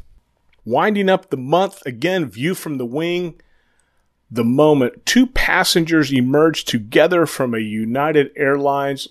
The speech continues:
lavatory. So just think about that headline for a minute. Team U S A beach volleyballer Stafford Slick.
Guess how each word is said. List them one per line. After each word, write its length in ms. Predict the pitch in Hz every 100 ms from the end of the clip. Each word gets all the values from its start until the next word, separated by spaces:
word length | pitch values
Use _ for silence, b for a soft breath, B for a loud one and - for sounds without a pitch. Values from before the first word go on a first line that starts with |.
| _
lavatory. 800 | 113 107 95 92 - 92 82 - B B B B -
So 140 | 87
just 320 | 92 107 -
think 180 | 143 139
about 300 | 151 147 139
that 180 | 151 139
headline 460 | 113 104 101 98
for 200 | 98 110
a 60 | 98
minute. 340 | 107 143 - - b b b b b b b b b -
Team 300 | - 202 156
U 220 | 160 180
S 180 | 165 170
A 140 | 151
beach 420 | 101 165 180 -
volleyballer 1080 | 117 139 156 160 139 127 139 147 143 123 117 b b b
Stafford 640 | - - - 113 120 160 139
Slick. 600 | - 123 98 - -